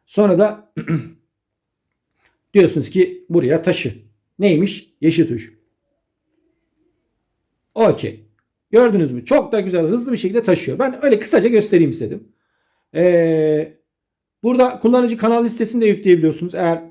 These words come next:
U S B'de kanal listeniz varsa. Ee, sistem ayarlarını zaten anlatmıştık. Ee, zaman ayarını buradan yapabiliyorsunuz. Zamanlayıcı ayarları var. Etkinlik zamanlayıcı, uyku zamanlayıcı ve standby ayarı var.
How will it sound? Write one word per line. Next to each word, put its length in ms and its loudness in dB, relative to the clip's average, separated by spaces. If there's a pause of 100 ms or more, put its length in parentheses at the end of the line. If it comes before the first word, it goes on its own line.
(120)
U 180 4
S 120 -4
B'de 120 0
kanal 240 -2
listeniz 360 -4
varsa. 460 -8 (540)
Ee, 320 4
sistem 360 -2
ayarlarını 340 2
zaten 340 0
anlatmıştık. 720 -2 (480)
Ee, 320 2
zaman 280 4
ayarını 280 2
buradan 180 0
yapabiliyorsunuz. 720 0
Zamanlayıcı 800 0
ayarları 420 2
var. 260 0
Etkinlik 360 -4
zamanlayıcı, 500 -2
uyku 260 2
zamanlayıcı 500 0
ve 80 2
standby 380 -4
ayarı 320 -2
var. 180 -8